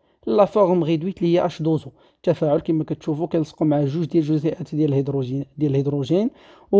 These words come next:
وغير ذره واحده ديال الاكسجين هي اللي كتدخل في التفاعل.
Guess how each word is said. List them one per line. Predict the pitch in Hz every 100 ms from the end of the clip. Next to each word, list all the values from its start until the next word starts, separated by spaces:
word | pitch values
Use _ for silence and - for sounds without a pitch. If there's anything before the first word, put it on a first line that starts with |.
| 233 339 _ _ _
وغير | 180 156 208 208 185
ذره | 185 151 147 185 196
واحده | 190 165 175 190
ديال | 160 175
الاكسجين | 175 - 175 151 190
هي | 175
اللي | 170
كتدخل | 165 143 - 196 -
في | -
التفاعل. | - 180 156 160 107